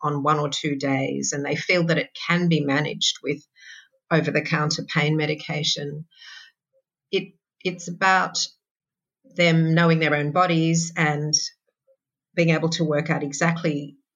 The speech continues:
you know, pinpoint when that's going to start. Sometimes they might even take the medication just a few hours before or the day before their first period. And sometimes people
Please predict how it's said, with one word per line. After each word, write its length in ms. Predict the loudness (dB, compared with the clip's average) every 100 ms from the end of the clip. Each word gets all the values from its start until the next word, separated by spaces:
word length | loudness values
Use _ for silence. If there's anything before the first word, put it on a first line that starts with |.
| _
you 80 | -4
know, 100 | -4 -2
pinpoint 480 | 0 2 2 2 4
when 160 | 4
that's 280 | 2 -2 -4
going 240 | -2 -2
to 120 | -4 -8
start. 480 | -6 -4 -4 -4
Sometimes 460 | -4 -2 0 0 2
they 120 | 2
might 220 | 2 2
even 220 | 0 0 -4
take 300 | -2 -4 -2
the 100 | -4
medication 880 | -2 -4 -6 -4 -2 -2 -4 -10 -14 _ _ _ _ _ _ _ -6
just 240 | -4 0
a 40 | 0
few 240 | 2 2
hours 380 | 4 2 2 -2
before 640 | -6 -2 0 0 -2 0
or 120 | 0
the 100 | 0
day 240 | 0 0 -2
before 500 | -4 -6 -2 -2 -2
their 160 | -4
first 340 | -4 -4 -4 0
period. 200 | -2 0
And 100 | 0
sometimes 560 | 2 2 2 2 2
people 380 | 2 0 -2 -6